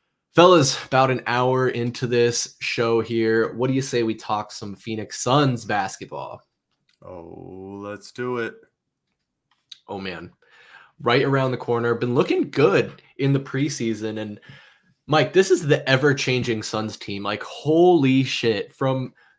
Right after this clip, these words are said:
Speaker 1: seven months ago to now, the way this roster looks is just absolutely flipped upside down on its head. I mean, who's left from last year? Book,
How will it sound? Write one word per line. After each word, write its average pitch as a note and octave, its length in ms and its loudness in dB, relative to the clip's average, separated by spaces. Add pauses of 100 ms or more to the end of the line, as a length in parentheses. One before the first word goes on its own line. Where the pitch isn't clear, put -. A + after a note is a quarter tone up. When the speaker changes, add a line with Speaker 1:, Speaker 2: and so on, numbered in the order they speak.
(140)
Speaker 1:
seven E3+ 440 0
months B2 260 0
ago D3+ 240 4
to D3 180 0
now, A2+ 320 0
the B2+ 120 2
way A2+ 160 2
this B2 240 -2
roster G#2 420 -4
looks C#3+ 400 -4
is A2+ 160 -6
just A#2 220 -12
absolutely A#2+ 800 -2 (200)
flipped - 540 -4
upside A#2+ 480 -2
down A2 300 -4
on G#2+ 200 -6
its G2+ 200 -10
head. A2 180 -4
I G#2+ 80 -6
mean, A#2 160 -4
who's F#3 260 -2
left D3+ 360 0
from C3 180 -4
last C3+ 420 -4
year? F#2+ 360 -6 (240)
Book, C3+ 480 2